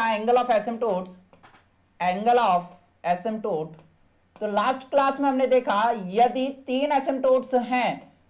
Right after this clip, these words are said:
तो तीन asymptotes का जो angle होता है वो कितना आता है? sixty degree, वन eighty degree and three hundred degree,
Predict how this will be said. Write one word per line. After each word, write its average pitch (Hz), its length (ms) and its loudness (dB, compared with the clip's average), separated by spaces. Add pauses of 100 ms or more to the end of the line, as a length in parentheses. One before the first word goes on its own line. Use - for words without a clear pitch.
(120)
तो 240 200 -2
तीन 285 260 -2
asymptotes 277 540 2
का 285 100 2
जो 262 140 0
angle 247 320 4
होता 254 200 2
है 240 80 4
वो 247 60 2
कितना 262 280 -2
आता 294 180 2
है? 220 140 0 (540)
sixty 226 540 -8
degree, 277 420 0
वन 226 360 0
eighty 269 280 -2
degree 254 300 -2
and 302 280 2 (440)
three 247 200 -6
hundred 175 460 0
degree, 110 300 -12